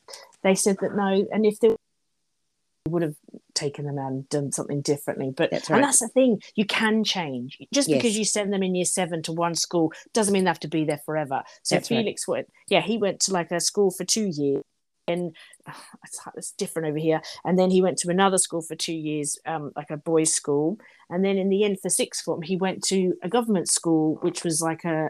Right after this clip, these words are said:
Speaker 1: um, oh, it's like a independent sort of school, but, uh, they call it grammar o-,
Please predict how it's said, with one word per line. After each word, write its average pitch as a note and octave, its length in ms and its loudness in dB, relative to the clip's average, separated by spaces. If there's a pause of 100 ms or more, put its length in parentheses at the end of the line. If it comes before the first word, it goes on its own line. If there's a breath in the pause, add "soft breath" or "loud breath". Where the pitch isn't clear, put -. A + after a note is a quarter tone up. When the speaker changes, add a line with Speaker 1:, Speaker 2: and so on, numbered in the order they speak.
Speaker 1:
um, D#3 440 -4 (160)
oh, F3+ 260 -8
it's E3 120 -6
like F3+ 160 -12
a E3 200 -6 (420)
independent F3+ 640 0
sort D#3+ 160 -2
of D#3 80 -2
school, E3 640 4
but, D#3+ 160 -2 (200)
uh, - 40 -10 (720)
they F#3 140 -6
call G3 160 0
it - 80 -6
grammar F3 420 4
o-, D#3 140 2